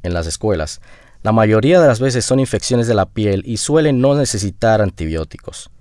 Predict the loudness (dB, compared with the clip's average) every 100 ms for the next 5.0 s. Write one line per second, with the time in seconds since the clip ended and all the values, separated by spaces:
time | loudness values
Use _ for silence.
0 | -20 -20 -20 -14 -6 -4 -4 -4 -2 2
1 | 2 4 2 2 0 0 0 -6 -20 -10
2 | -2 -2 0 2 2 2 0 0 2 2
3 | 0 0 0 0 2 0 0 -4 -4 -4
4 | -4 -6 -4 -2 -2 -4 -6 -6 -8